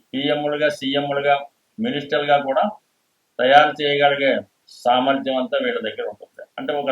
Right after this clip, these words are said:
రాజకీయ నాయకుడి దగ్గర చేరితే వాడిని ఉన్నత స్థాయికి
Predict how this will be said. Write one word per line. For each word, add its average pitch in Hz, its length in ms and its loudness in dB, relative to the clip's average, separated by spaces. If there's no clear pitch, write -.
రాజకీయ 156 440 2
నాయకుడి 147 440 -2
దగ్గర 143 240 -4
చేరితే 123 340 -6
వాడిని 131 280 2
ఉన్నత 156 260 0
స్థాయికి 147 300 2